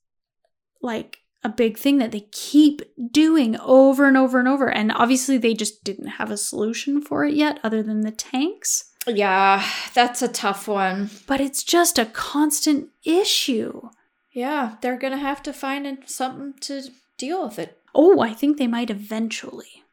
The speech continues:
Speaker 2: I don't know.
Speaker 1: Not yet, but eventually.
Speaker 2: <laughs>
Speaker 1: The second division would take the main attacking position coming north from Courcelette,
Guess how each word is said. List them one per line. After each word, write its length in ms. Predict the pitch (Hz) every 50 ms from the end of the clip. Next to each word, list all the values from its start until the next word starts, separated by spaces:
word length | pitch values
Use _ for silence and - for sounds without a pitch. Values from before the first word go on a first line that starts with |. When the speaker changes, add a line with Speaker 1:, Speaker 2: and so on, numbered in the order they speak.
| _ _
Speaker 2:
I 120 | - 180 196
don't 180 | 196 185 175
know. 340 | 180 175 175 170 160 160 165 - _ _ _ _ _ _ _ _ _ _ _ -
Speaker 1:
Not 220 | 254 247 247 247 254
yet, 340 | 240 220 - - - - - -
but 140 | 359 - -
eventually. 580 | - 466 - - - 453 - - 285 427 - -
Speaker 2:
<laughs> 40 | - 392 381 - _ _ _ _ _ _ _ _ _ _ - - - - _ _ _ _ _ _ _ _ - -
Speaker 1:
The 160 | 254 220 254
second 320 | 254 - 339 349 - 403 359
division 400 | 349 240 240 233 220 240 233 233
would 140 | 233 226
take 180 | 247 262 240 247
the 60 | 233
main 300 | 226 226 226 226 240 247
attacking 540 | 285 285 - 277 - - 349 269 262 262 254
position 640 | - 269 226 220 214 202 - - 220 226 226 233 -
coming 480 | - - - 247 233 226 220 214 214 214
north 280 | 226 247 277 302 294
from 220 | 302 - 226 220 208
Courcelette, 600 | - 214 214 202 - - 214 - - - -